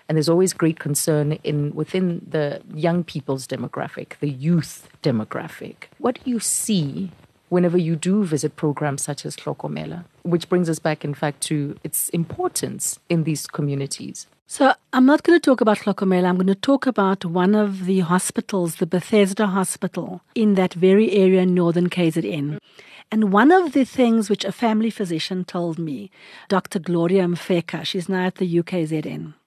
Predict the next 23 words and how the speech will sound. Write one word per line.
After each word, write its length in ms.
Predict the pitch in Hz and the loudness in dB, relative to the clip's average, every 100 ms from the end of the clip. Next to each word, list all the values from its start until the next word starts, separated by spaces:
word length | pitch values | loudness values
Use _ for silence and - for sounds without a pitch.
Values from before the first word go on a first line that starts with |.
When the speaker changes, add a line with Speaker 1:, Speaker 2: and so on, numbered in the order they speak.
| _ - | _ -6
Speaker 2:
she's 340 | - 392 415 | 2 4 6
looking 360 | 247 247 269 247 | 4 6 2 2
into 240 | 214 214 | 0 0
the 160 | 202 180 | 2 2
high 340 | 165 185 196 - | 4 4 2 0
teenage 480 | 220 202 185 - | 0 2 2 -2
pregnancies. 880 | - 175 160 165 156 - 175 151 - - | -6 -6 -6 -8 -8 -12 -14 -14 -6 2
And 140 | 180 | 4
Speaker 1:
Mm. 40 | |
Speaker 2:
this 140 | 294 - | 4 4
is, 160 | 359 | 2
like, 200 | 262 233 | 2 2
going 260 | 196 190 214 | 4 2 2
to 100 | - | 0
twelve 720 | 208 - 240 226 220 208 196 196 180 _ _ | -4 0 2 4 2 0 -6 -12 -14 _ _
to 260 | - 202 190 | -6 0 0
eighteen, 680 | 220 190 - 185 160 160 165 - 175 | 0 -2 -2 -2 -2 -2 -6 -10 -6
more 240 | 160 160 | -4 -2
that 240 | 170 165 - | -2 -6 -4
kind 200 | 185 170 | -4 -4
of 80 | - | -4
age 260 | 180 165 - | -6 -6 -8
group, 300 | 175 - | -14 -16